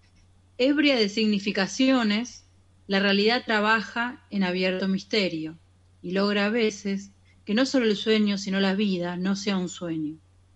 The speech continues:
Y cuando tanto logra, lo que debía ser cumplido está, porque una vez que sueño y vida, esas dos iluminaciones del ser, confunden sus fuentes bajo nuestras miradas.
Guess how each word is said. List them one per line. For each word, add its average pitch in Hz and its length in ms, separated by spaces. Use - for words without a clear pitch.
Y - 80
cuando 180 460
tanto 220 340
logra, 208 640
lo 170 120
que 180 120
debía 180 340
ser 208 400
cumplido 180 460
está, 156 420
porque 190 220
una 214 140
vez 214 140
que 208 140
sueño 196 460
y 175 40
vida, 202 640
esas 185 260
dos 214 220
iluminaciones 190 720
del 180 160
ser, 220 420
confunden 247 580
sus 196 220
fuentes 190 760
bajo 180 280
nuestras 185 360
miradas. 165 720